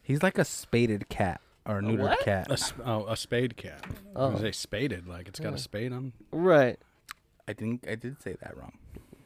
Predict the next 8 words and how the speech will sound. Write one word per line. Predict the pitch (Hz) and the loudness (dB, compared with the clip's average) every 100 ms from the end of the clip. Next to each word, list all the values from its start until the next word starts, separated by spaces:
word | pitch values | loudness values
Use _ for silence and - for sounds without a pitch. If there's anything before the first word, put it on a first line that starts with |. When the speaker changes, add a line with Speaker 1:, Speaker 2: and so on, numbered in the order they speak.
| - - - | -12 -2 2
Speaker 2:
You're | 147 | 4
a | 185 | 2
spaded | - 127 117 - | 2 0 0 2
cat. | 127 110 - | 4 2 0
Speaker 1:
<laughs> | 151 - - - - - - _ - | -4 -4 -20 -20 -20 -20 -20 _ -10
Yeah. | 123 104 107 - - _ _ _ _ - - | -10 -10 -16 -20 -20 _ _ _ _ -8 -2
Speaker 2:
Bitch. | 127 160 - - - - - - - - - - - - - - - - - - | -2 -2 -8 -20 -20 -20 -20 -20 -20 -20 -20 -20 -20 -20 -20 -20 -20 -20 -18 -16
Uh, | - | -14